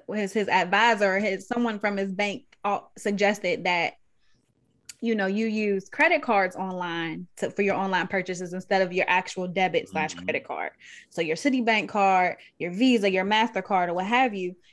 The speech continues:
Speaker 1: instead of using the one that comes straight out of your bank account. Because if a scammer scams you and you put in a claim for it, it could take a few days for you to get reimbursed,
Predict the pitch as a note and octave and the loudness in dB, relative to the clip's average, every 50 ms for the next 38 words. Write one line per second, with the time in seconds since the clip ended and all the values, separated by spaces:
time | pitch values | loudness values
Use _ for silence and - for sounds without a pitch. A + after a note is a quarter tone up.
0 | _ - F#3 G3 - G#3 F#3+ F#3 F#3 F#3 G#3 G#3 F#3 F3+ F3+ F3 F3+ F3 F3 F3 | _ -4 -2 0 2 2 2 2 2 2 0 -2 -2 -4 -6 -6 -6 -6 -4 -2
1 | F#3 F3+ F3+ F3+ - - E3 - G3 F#3+ F#3 - - - - F#3+ - - F3 F3+ | -2 -2 -2 -2 -4 -4 -4 -4 -4 -4 -4 -4 -4 -2 0 0 2 2 0 0
2 | F3 E3 E3 E3 E3 E3 D#3 D#3 E3 E3 G3 G#3+ G#3+ G#3 G3 - E3+ D#3 D3 - | 0 -2 -4 -4 -4 -2 -2 -4 -2 0 0 0 0 -4 -6 -4 -4 -4 -4 -4
3 | - - E3+ E3 F#3 E3 - C#4+ G4+ A#4+ B4 D#4+ B3 G#3+ F#3+ F3+ G3 C#4+ E4+ - | -8 -10 -8 -8 -8 -6 0 2 4 4 6 6 6 6 6 6 4 2 -2 -4
4 | - _ _ _ _ _ _ _ _ - - - - F#3+ - - D#4+ F#4 A4 A#4 | -10 _ _ _ _ _ _ _ _ -8 -6 -6 -6 -8 -4 0 4 4 6 6
5 | F#4 D4 D4 C#4+ - F4+ G4+ B4 C#5 D5 C#5 A#4+ D#4+ A#3+ A3 G3 F#3+ F#3+ F#3 F#3+ | 6 4 2 2 4 4 4 6 6 6 6 6 6 8 8 8 8 6 6 6
6 | A3 D4 F4+ - - - - - - F#3+ G#3 A3 A3 A3+ - E4+ D4+ D4+ C4+ A#3 | 4 4 2 0 -6 -18 -14 -8 -4 -2 -2 -2 -2 2 4 4 6 6 4 2
7 | G#3 - - F4+ F#4+ G4+ G#4+ G#4+ G4+ - - G#3+ G3+ G3 F#3+ F#3+ F3 - - - | 0 0 0 0 0 2 0 -2 -2 -2 0 0 2 2 2 2 0 0 -2 -2
8 | A3+ - B3 B3 B3+ A3+ F#3 G3 F#3+ - - A#3+ A3+ G#3 F#3 G#3 A3+ B3 B3 A#3 | 0 0 0 2 0 -2 -2 -4 -6 -4 -6 -6 -4 -2 0 4 4 6 6 4
9 | G#3 G3+ - - - G#3 G#3 G#3 G3 G3 F#3 G3 G3 E3 F#3 G3 G3 F#3+ F#3 F#3 | 2 -2 -4 -8 -8 -8 -4 -4 -4 -2 0 2 2 2 2 0 -2 -2 -4 -2
10 | F3 G3+ G#3 G3+ F#3+ F#3+ - - - | 0 2 2 2 2 -2 -6 -14 -20